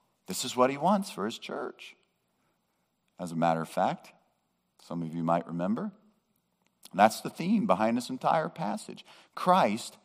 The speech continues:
has designed the church for maturity. With that said, I have a question for us all, which I'll ask, I'll ask several times throughout the day. Will you pursue it?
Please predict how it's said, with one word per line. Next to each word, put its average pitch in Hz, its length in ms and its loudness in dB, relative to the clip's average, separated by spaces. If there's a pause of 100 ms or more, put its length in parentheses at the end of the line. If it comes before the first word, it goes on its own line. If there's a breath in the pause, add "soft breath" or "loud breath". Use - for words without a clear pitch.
has 98 560 2
designed 87 680 4 (180 loud breath)
the - 80 -10
church - 520 -2 (180 soft breath)
for 82 500 0 (280 soft breath)
maturity. 67 720 -8 (1400)
With 80 100 -12
that 82 140 -4
said, 65 300 -10 (1900)
I - 80 -18
have 82 100 -4
a - 40 -4
question 107 460 4
for 107 160 0
us 104 140 -2
all, 101 300 12
which 80 200 -4
I'll 82 180 6
ask, 85 360 6 (120)
I'll 85 200 6
ask 85 340 0
several 101 320 2
times 71 500 -4
throughout 73 300 -6
the 67 80 -20
day. 67 280 -12 (1120)
Will 104 420 2
you 92 540 -2 (840)
pursue 76 480 -10
it? - 220 -20